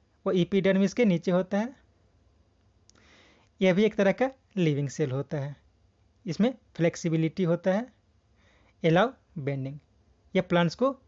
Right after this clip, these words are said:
मोड़ने में मदद करता है। तो पैरेन्काइमा और कोलेनकाइमा में जो डिफरेंस होता है वो ये होता है कि जो पैरेन्काइमा होता है most-, mostly बहुत ही सॉफ्ट पार्ट्स में पाया जाता है, लेकिन जो कोलेनकाइमा होता है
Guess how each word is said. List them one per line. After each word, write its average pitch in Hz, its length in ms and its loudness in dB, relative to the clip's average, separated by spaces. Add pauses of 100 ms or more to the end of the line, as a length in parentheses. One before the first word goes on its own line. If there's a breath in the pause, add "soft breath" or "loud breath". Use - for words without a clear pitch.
(160)
मोड़ने 160 340 0
में 247 160 -2
मदद 143 300 -6
करता 139 340 -10
है। 127 100 -14 (720 soft breath)
तो 277 100 2
पैरेन्काइमा 220 600 2
और 202 180 0
कोलेनकाइमा 202 540 0
में 208 160 0
जो 226 200 0 (580)
डिफरेंस 165 500 0
होता 214 220 0
है 262 180 -2 (140)
वो 185 60 0
ये 180 220 -2
होता 196 260 0
है 262 140 -6 (520 loud breath)
कि 226 80 -2
जो 277 140 2
पैरेन्काइमा 220 640 0
होता 208 200 -2
है 214 80 0
most-, 196 340 -4 (120)
mostly 185 440 -2 (520)
बहुत 180 280 0
ही 269 120 -2
सॉफ्ट - 480 -2 (100)
पार्ट्स 202 260 -2
में 208 80 -4
पाया 196 180 0
जाता 202 260 -2
है, 262 120 -8 (360 soft breath)
लेकिन 202 220 0
जो 247 120 2
कोलेनकाइमा 208 640 0
होता 196 280 -4
है 254 100 -8